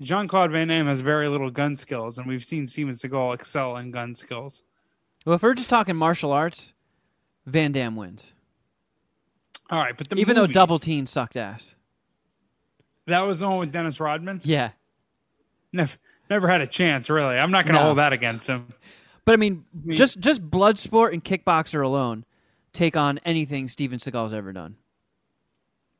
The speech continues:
Speaker 1: False. I, I tried to watch Bloodsport again somewhat recently, and it was a lot worse than I remember it.
Speaker 2: Mm-hmm.
Speaker 1: And I gotta be honest, I really,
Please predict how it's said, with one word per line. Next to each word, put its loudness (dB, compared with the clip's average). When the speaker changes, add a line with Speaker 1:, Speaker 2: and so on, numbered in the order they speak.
Speaker 1:
False. -8
I, 2
I 4
tried 6
to 6
watch 4
Bloodsport 2
again -2
somewhat 0
recently, -2
and 2
it 4
was 6
a 6
lot 4
worse 2
than 0
I 2
remember -2
it. -14
Speaker 2:
Mm-hmm. -12
Speaker 1:
And 2
I 4
gotta 2
be 2
honest, 0
I 4
really, 4